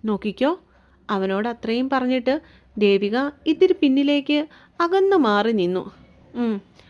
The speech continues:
ആദി കുഞ്ഞിനെ തൊട്ടരികിലേക്ക് ഇരുത്തിയിട്ട് കവറുകളെല്ലാം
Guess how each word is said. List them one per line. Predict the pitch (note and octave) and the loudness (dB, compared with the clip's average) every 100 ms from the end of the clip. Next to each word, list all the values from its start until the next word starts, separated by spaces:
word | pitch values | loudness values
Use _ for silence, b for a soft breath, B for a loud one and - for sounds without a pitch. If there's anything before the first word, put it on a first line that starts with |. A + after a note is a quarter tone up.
| b b - | b b -4
ആദി | G3 F3 A3 | -2 0 -2
കുഞ്ഞിനെ | A#3+ A#3 A#3+ B3 C4+ B _ | 0 0 0 0 -2 B _
തൊട്ടരികിലേക്ക് | F#4+ F#4+ G4+ F#4 E4+ D#4+ D#4+ D4 | -2 2 4 4 4 2 2 0
ഇരുത്തിയിട്ട് | A#3+ B3 A#3+ A3+ A3 - - | -2 -2 0 0 -4 -8 -6
കവറുകളെല്ലാം | G3 F#3 G3+ A#3+ C#4+ C4+ C4+ | -4 -2 0 0 2 0 -2